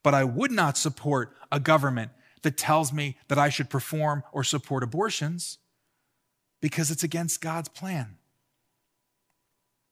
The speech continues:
I wouldn't follow a business policy that I know is illegal.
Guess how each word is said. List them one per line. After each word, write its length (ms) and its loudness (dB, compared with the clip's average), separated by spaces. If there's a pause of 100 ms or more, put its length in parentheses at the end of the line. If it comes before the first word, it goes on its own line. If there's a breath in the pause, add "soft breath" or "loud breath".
(680)
I 80 -6
wouldn't 240 2
follow 400 2
a 60 0
business 380 -2
policy 540 -4
that 120 -6
I 80 -4
know 220 -4
is 120 -6
illegal. 460 -8